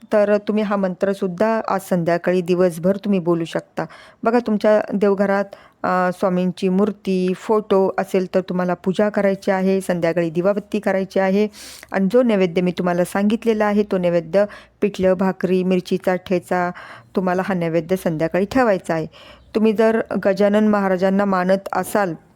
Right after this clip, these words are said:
तर सेवा करा. बघा, थोडक्यात, अ, सांगायचं म्हणजे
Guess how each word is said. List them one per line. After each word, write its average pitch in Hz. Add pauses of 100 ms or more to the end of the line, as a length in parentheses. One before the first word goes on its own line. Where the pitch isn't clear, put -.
(360)
तर 226
सेवा 170
करा. 165 (400)
बघा, 240 (120)
थोडक्यात, 226
अ, 202
सांगायचं 185
म्हणजे 185